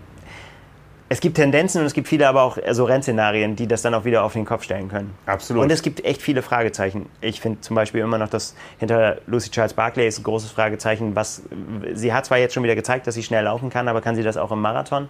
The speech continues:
Speaker 2: Mhm.
Speaker 1: Äh, schafft sie das, auf dem Rad, äh, so ein, so, so lange vorne zu bleiben, dass ihr das reicht?
Speaker 2: Mhm.
Speaker 1: Da werden wir ja dann auf Minutenabstände vermutlich gucken,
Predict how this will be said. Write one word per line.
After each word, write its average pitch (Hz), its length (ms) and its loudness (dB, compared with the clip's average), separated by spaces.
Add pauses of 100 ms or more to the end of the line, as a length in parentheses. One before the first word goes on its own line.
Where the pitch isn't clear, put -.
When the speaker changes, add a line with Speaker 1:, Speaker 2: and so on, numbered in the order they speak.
(160)
Speaker 2:
Mhm. 123 420 2
Speaker 1:
Äh, 117 240 4
schafft - 260 -2
sie 135 140 2
das, 123 320 0
auf 123 160 2
dem 123 120 0
Rad, 117 280 0
äh, 90 440 -10
so 123 120 2
ein, 123 220 0 (260)
so, 107 180 -6
so 127 260 2
lange 135 280 4
vorne 131 260 2
zu 127 160 -2
bleiben, 120 300 2
dass 117 160 0
ihr 123 100 2
das 113 220 2
reicht? 135 360 0 (140)
Speaker 2:
Mhm. 143 340 2 (580)
Speaker 1:
Da 113 140 2
werden 135 220 6
wir 131 80 6
ja 120 360 6
dann 117 340 0
auf 113 340 -2 (240)
Minutenabstände 123 1000 2
vermutlich 123 500 -2
gucken, 131 400 -2